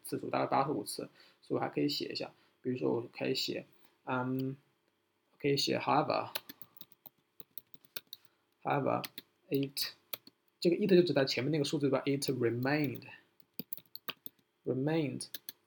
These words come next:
呃，保持稳定，对吧？Stable，stable，嗯，at this level，就是保持在这个水平上，到什么时候呢？On to，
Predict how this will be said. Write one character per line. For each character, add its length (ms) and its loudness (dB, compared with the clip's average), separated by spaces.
呃， 260 -4
保 120 4
持 140 2
稳 160 4
定， 80 0
对 80 0
吧？ 60 4
Stable，stable， 1900 0
嗯， 720 -6
at 440 2
this 720 2
level， 420 0
就 100 -6
是 40 -4
保 200 6
持 140 0
在 120 8
这 140 6
个 80 6
水 200 4
平 140 -2
上， 240 0
到 100 4
什 120 -2
么 80 0
时 80 0
候 60 2
呢？ 200 -2
On 480 -4
to， 600 4